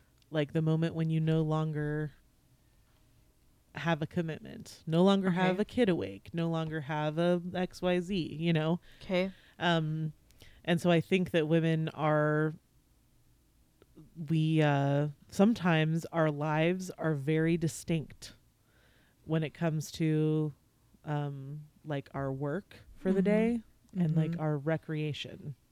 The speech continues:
Speaker 2: Mm-hmm.
Speaker 1: Like, the moment you get to yourself, the moment you get to stop, you don't have to make anything for anyone or help anything with, like, help anyone with anything.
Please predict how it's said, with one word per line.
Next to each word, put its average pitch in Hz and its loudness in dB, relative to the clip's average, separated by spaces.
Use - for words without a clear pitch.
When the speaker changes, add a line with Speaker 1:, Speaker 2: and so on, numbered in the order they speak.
Speaker 2:
Mm-hmm. 170 0
Speaker 1:
Like, 180 6
the 202 6
moment 208 6
you 196 4
get 190 0
to 196 -2
yourself, 165 0
the 165 -4
moment 170 2
you 180 4
get 180 0
to 170 -8
stop, 180 2
you 170 -4
don't 165 -4
have 160 -6
to 160 0
make 208 4
anything 196 2
for 185 -6
anyone 175 -2
or 156 -4
help 202 0
anything 185 -2
with, 175 -8
like, 185 -4
help 208 -2
anyone 180 0
with 170 -4
anything. 165 -4